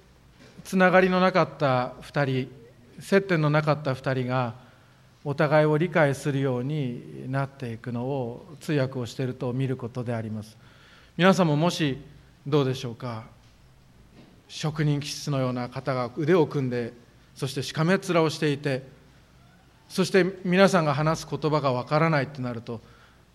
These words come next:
これはきっと私のことを怒ってるなとドキドキするかもしれませんが、通訳が一人立ちますと、<laughs>「あれ、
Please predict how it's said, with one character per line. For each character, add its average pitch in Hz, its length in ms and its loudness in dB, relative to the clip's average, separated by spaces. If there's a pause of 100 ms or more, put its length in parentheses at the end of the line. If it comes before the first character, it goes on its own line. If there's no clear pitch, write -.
(380)
こ 135 100 -10
れ 127 60 -2
は 127 60 -6
き - 120 -16
っ - 20 -20
と 143 140 -2
私 151 360 0
の 156 100 -2
こ 156 100 -4
と 135 120 -4
を 117 40 -4
怒 117 160 -6
っ 220 60 -2
て 165 180 -2
る 139 80 0
な 147 220 0
と 147 260 -8
ド 170 140 2
キ 190 100 -4
ド 147 100 2
キ 147 120 -6
す 147 120 -4
る 139 80 2
か 131 120 -2
も 123 100 -2
し 131 100 -4
れ 127 60 -2
ま 120 140 -4
せ 117 160 -6
ん 113 80 -6
が、 123 240 -4 (840)
通 254 160 -2
訳 190 260 8
が 147 100 4
一 143 60 -2
人 202 140 0
立 151 240 2
ち 156 100 -4
ま 151 120 2
す 147 120 -8
と、 139 200 -2
<laughs> - 60 -8
「あ - 100 -6
れ、 151 100 -4